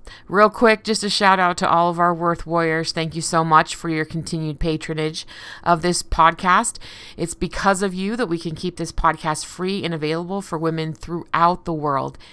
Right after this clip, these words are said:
And ladies, we just continue to grow, which is just astounding to me. And I'm so grateful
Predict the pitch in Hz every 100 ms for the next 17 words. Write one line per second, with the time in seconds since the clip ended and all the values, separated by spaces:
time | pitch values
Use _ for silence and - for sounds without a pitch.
0 | - - - 165 196 208 208 185 220 240
1 | 233 - 196 - - 269 247 226 160 143
2 | - 151 165 175 147 127 135 131 160 151
3 | - 202 190 165 - 170 165 156 143 147
4 | 147 139 - 156 151 - 190 180 165 160
5 | - - 147